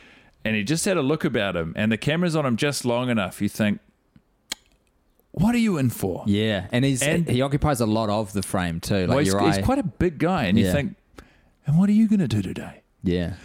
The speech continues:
Speaker 1: And I've seen this movie a bit. I'd never seen The Man of My Life before.
Speaker 2: Same.
Speaker 1: And then as long as he was on camera, he was the only thing I saw. He's a,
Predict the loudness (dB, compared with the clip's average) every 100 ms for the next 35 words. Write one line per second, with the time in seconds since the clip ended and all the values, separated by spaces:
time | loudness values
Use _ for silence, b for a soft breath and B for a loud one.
0 | B B B _ -2 0 2 0 -2 -6
1 | -12 _ -20 -20 -20 -20 -20 -14 -4 -4
2 | -2 0 0 0 0 2 0 0 0 0
3 | -2 -2 -2 -2 0 0 0 0 0 0
4 | -2 -4 0 2 2 2 0 0 0 0
5 | 0 0 0 0 0 0 0 0 0 0
6 | 0 0 -2 B B B 0 2 4 2
7 | 2 0 0 0 0 0 0 0 -2 -10
8 | -20 _ _ _ _ _ _ _ -2 0
9 | 2